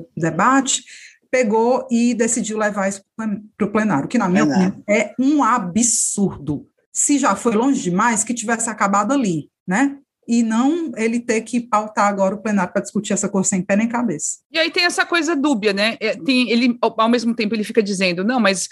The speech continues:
Speaker 3: se for pro plenário não vai passar, não vai ter maioria",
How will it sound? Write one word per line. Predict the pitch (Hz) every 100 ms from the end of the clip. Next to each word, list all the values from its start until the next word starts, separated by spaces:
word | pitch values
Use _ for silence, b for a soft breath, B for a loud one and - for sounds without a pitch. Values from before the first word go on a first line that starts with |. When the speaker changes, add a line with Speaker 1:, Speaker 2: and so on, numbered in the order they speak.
| B
Speaker 3:
se | - - 254
for | 262
pro | 247 220
plenário | 247 233 214 190
não | 196 202
vai | 190
passar, | 220 220 - 269 294
não | 202
vai | 190
ter | 202
maioria", | 202 202 196 220 277 339